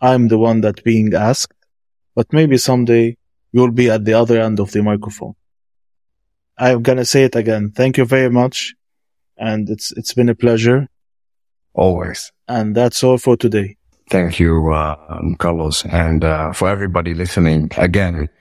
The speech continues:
Speaker 2: thank you guys so much for all the support. I really appreciate it. Um, we will share every place where you can find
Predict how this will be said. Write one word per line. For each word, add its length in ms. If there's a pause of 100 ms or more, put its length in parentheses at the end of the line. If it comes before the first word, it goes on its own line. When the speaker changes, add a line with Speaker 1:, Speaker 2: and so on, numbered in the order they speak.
(140)
Speaker 2:
thank 240
you 60
guys 300
so 220
much 220
for 200
all 180
the 80
support. 580 (400)
I 60
really 300
appreciate 600
it. 300
Um, 800 (560)
we 140
will 180
share 420
every 380
place 360
where 120
you 140
can 220
find 600